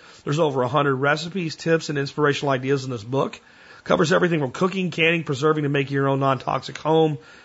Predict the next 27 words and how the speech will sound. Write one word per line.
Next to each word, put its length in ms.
and 140
personal 340
care 240
products. 540
And 100
here's 140
how 80
I 60
think 140
it 80
fits 180
in 100
with 140
today's, 320
like, 240
second 280
half 180
of 40
the 60
show, 280
all 140
about 220
technology 640
and 80
this 160
new 100
world 420